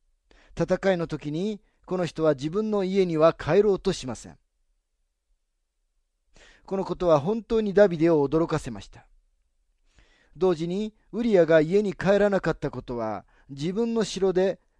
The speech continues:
贅沢を楽しんでいたダビデに対する叱責でもありました。十節。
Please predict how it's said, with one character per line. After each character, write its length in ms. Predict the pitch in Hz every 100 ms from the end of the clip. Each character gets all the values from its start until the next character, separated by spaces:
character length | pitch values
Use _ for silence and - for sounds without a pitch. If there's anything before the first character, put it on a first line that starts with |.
| -
贅 240 | 131 202 214
沢 260 | 202 -
を 140 | 180 160
楽 260 | 143 180
し 160 | 185 190
ん 80 | 170
で 100 | 151
い 80 | 135
た 320 | 147 175 180 _ _
ダ 220 | 127 180 233
ビ 140 | 233
デ 120 | 175
に 140 | 156 147
対 240 | 156 147
す 160 | - 151
る 140 | 165
叱 220 | - 160
責 420 | - - 208 196
で 100 | 175
も 140 | 202 147
あ 40 |
り 80 | 113
ま 120 | 95
し 80 | -
た。 120 | - _ _ _ _ _ _ _ _ _ _ _ _ _ _ _ _ _ _ _ _ _ _ _ _ _ _ _ _ _ _ _ _ _ _ _ _ _ _ _
十 160 | 143 160
節。 500 | - 120 - -